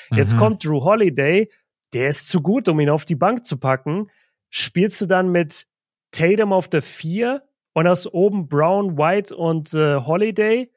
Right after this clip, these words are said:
Speaker 1: Und wen hast du dann auf der fünf? Porzingis? Ist das dann dein Lineup? Das ist ja irgendwie komisch.
Speaker 2: Ja.
Speaker 1: Oder benchst du einen der Guards?
Speaker 2: Naja, ich bin mir eigentlich ziemlich sicher, das Ziel war ja,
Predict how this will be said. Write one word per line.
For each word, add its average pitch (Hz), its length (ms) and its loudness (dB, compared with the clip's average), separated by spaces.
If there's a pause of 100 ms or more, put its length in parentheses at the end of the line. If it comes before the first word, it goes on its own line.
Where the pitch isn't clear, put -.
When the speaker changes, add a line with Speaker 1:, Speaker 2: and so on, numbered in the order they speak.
(300)
Speaker 1:
Und 156 160 0
wen 175 120 4
hast 190 200 2
du - 20 0
dann 175 140 2
auf 175 100 0
der 165 140 -2
fünf? 180 340 -2
Porzingis? 180 760 -2 (640)
Ist - 120 -8
das 170 160 2
dann 196 180 0
dein 151 180 2
Lineup? 185 420 -2
Das 156 120 -2
ist - 60 -4
ja 165 100 4
irgendwie 147 240 -4
komisch. 208 500 0
Speaker 2:
Ja. - 80 -14
Speaker 1:
Oder 180 260 0
benchst 190 400 -2
du 190 80 0
einen 190 340 -4
der 160 140 0
Guards? 175 540 -4 (720)
Speaker 2:
Naja, 104 380 0
ich - 140 -6
bin 131 160 2
mir 123 220 2
eigentlich 113 360 -2
ziemlich 117 400 0
sicher, 117 480 0
das 107 280 -4
Ziel 127 280 0
war 120 200 0
ja, 117 120 -2